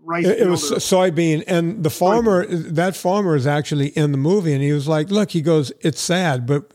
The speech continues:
Speaker 2: we have thousands of pounds of meat every night that y-, you can't go knocking on someone's door at two in the morning and go, 'Hey, would you like all this meat?'" The, the meat is all spoiled by the morning time. And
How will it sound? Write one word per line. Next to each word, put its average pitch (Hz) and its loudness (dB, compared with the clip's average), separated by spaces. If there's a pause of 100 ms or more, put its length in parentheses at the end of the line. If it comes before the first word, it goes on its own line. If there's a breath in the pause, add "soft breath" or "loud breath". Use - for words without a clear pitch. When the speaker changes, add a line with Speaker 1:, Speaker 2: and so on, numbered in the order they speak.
Speaker 2:
we 170 0
have 170 0
thousands 160 0
of 139 -4
pounds 151 0
of 127 0
meat 147 -2
every 139 0
night 160 -2 (580)
that 151 0
y-, 180 0
you 170 2
can't 202 -2
go 180 2
knocking 156 0
on 135 0
someone's 139 0
door 147 2
at 131 -4
two 147 0
in 135 0
the 123 -2
morning 151 0
and 127 0
go, 123 0
'Hey, 156 0
would 135 -2
you 139 -2
like 143 -2
all 135 2
this 123 -6
meat?'" 156 -2 (300 soft breath)
The, 156 -8
the 156 0
meat 180 4
is 170 0
all 151 4
spoiled 156 0
by 123 0
the 113 -2
morning 143 -2
time. 113 -4
And 139 -4